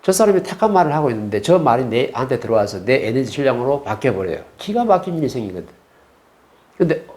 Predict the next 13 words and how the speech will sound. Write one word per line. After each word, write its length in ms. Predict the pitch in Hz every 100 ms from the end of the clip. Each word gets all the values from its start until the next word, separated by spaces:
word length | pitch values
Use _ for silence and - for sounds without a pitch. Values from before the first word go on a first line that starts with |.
| -
어라, 340 | 202 202 196 -
나를 240 | 151 190
뭘로 500 | 131 131 170 202 196
보고 240 | 202 185
지금 320 | 170 180 180 160
나한테 300 | 147 175 180
지금 240 | 180 156
이-, 160 | 175 180 - _ _ _ _ _ _ _ _ _ _ _ _ _ _ _ _ _ _ _ _ _ _ _ _ _ _ _
이러면 280 | 180 185 151
그 140 | 165
에너지 260 | 165 143 143
쳐냈잖아요. 480 | - 139 139 123 101
그죠? 300 | 92 90